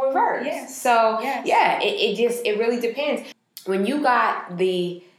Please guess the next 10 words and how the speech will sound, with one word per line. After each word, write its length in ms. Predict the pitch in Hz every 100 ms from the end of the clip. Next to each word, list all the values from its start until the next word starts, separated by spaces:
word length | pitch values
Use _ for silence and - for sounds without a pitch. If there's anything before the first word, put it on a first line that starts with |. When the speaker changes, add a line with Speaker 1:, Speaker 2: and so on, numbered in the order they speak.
| _ _ _
Speaker 1:
confirmation 920 | - 247 233 208 185 214 202 - 165
that 180 | 151 156
you 80 | 202
Speaker 2:
Yeah. 60 | 196
Speaker 1:
were 80 |
gonna 280 | 185 165 160
do 420 | 160 202 220 185 - - -
this 200 | 160 180
masterclass, 1000 | 180 185 208 - 170 - 180 156 151
Speaker 2:
Yeah. 60 | 156